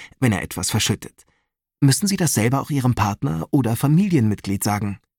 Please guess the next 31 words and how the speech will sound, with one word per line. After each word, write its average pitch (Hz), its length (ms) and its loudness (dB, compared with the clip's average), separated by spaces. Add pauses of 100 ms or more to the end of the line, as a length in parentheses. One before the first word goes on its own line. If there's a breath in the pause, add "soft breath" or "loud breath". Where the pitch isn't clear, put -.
(800)
Wenn 175 180 4
sie 180 100 0
dieses 143 280 0
Verhalten 135 440 0
verallgemeinern, 127 840 -2 (540 soft breath)
können 202 240 2
sie 196 100 0
damit 135 280 0
beginnen, 127 320 4
sich 147 200 0
in 160 120 -2
Gleichmut 120 580 -2
zu - 120 -4
üben, 107 360 0 (320 loud breath)
indem 123 280 2
sie 113 240 0
andere 139 360 2
Menschen 113 400 2
nie 190 160 4
sehen 151 320 4
lassen, 131 420 0 (120)
dass 165 180 0
sie 156 100 -2
sich 143 200 -4
über 135 180 -4
Kleinigkeiten 127 640 -2
aufregen. - 520 -6 (1700)
Stellen 190 260 4
Sie 185 80 0
sich 156 200 0
vor, 160 380 -4